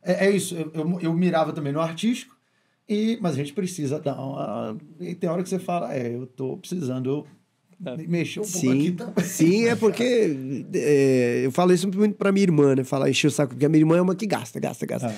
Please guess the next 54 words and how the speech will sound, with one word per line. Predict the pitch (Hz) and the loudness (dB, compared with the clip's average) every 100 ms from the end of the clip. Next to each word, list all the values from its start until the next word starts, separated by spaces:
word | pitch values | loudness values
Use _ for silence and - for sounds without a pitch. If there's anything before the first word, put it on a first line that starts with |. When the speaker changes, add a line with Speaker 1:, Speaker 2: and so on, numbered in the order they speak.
| - - | -12 0
Speaker 3:
E | 143 | 2
eu | 135 | 4
encho | 127 127 | 2 -2
o | |
saco | 160 160 | -2 -2
dela | 202 190 156 | 0 0 0
com | 165 160 | 0 0
isso, | 139 - | 0 -4
que | |
eu | - | -4
falo, | 156 | -4
cara, | 151 196 117 - - - - _ _ _ | -2 -4 -4 -10 -20 -20 -20 _ _ _
as, | - - 135 135 127 | -14 -8 -6 -6 -4
as | 123 | -4
coisas | 139 156 202 | -2 0 2
mudam, | 233 214 190 - _ - | 2 2 0 -4 _ -12
a | 120 | -4
vida | 127 139 | -2 -2
muda, | 131 151 175 170 160 151 131 | 2 4 4 4 2 -2 -8
você | - | -12
fica | - 127 | -6 -2
doente, | 127 147 151 151 151 147 | 2 4 4 2 0 -2
Speaker 2:
Uhum. | 127 123 139 - | -4 -10 -12 -4
Speaker 3:
ah, | 127 127 123 120 117 123 123 120 123 123 | 0 0 0 -2 -4 -8 -10 -12 -8 -4
Speaker 2:
É. | |
Speaker 3:
a | 127 | 0
Alamo | 139 143 135 | 2 2 0
fechou, | 123 160 - 180 165 165 - _ _ _ - | 2 0 4 4 4 0 -12 _ _ _ -14
Speaker 1:
Ah, | 123 123 | -12 -6
Speaker 3:
uma | 127 | -6
empresa, | 127 143 131 | -2 0 2
né? | 147 | 2
Então, | 147 170 | 2 0
tipo, | 165 156 139 | -2 -2 0
Speaker 1:
sim. | 123 117 131 | 0 -2 -4
Speaker 3:
você | 147 139 - | -2 0 0
tem | 175 - 226 - | -2 0 0 0
que | 349 - _ _ _ _ _ _ | -2 -4 _ _ _ _ _ _
se | - - 165 | -10 -2 0
preparar. | 156 147 147 139 135 | 2 0 2 0 2
E, | 180 190 | 0 2
e | 214 | 2
você | 196 208 262 | 2 2 0
Speaker 1:
Sim. | |
Speaker 3:
também | 247 254 | 0 0
pode | 254 254 240 | 0 0 -2
que | 240 | -2
não | 226 | 0
aconteça | 196 196 190 | 2 0 2
nada, | 196 233 | 2 2
mas | |
que | 226 | 0
você | 202 240 | -2 0
cansa. | 277 262 - | 0 0 -4